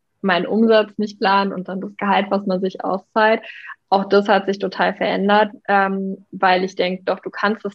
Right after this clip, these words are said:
planen, zum Beispiel, indem du Freelancer-Projekte annimmst, die regelmäßig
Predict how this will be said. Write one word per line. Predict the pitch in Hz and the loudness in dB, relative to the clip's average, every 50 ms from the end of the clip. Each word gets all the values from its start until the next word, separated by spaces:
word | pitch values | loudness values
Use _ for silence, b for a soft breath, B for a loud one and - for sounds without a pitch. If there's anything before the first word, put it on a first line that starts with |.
| _ _ | _ _
planen, | - 180 185 190 196 214 214 | 2 2 4 4 2 0 -2
zum | - 208 196 190 | -2 -2 0 2
Beispiel, | 190 185 180 190 202 - - - 226 226 233 240 | 4 4 4 2 0 -2 -4 -2 0 2 4 4
indem | - - 196 185 190 190 190 | 4 2 -2 -2 -2 -4 -4
du | 196 | -6
Freelancer-Projekte | 196 - - 196 202 208 208 214 214 - 214 208 - _ 202 202 208 208 208 - - 202 196 - - - | -8 -10 -8 -6 -4 -2 -2 -4 -4 -4 -6 -6 -6 _ -4 0 0 0 -2 -4 -4 -4 -2 -2 -2 -2
annimmst, | - 196 202 208 208 208 214 233 226 - _ | -2 -2 0 0 -2 -2 -4 -6 -8 -10 _
die | - 202 190 | -4 -2 0
regelmäßig | 190 196 196 196 214 214 208 220 226 220 - - 220 | 0 -2 0 -2 -2 -2 -2 -4 -4 -6 -6 -10 -10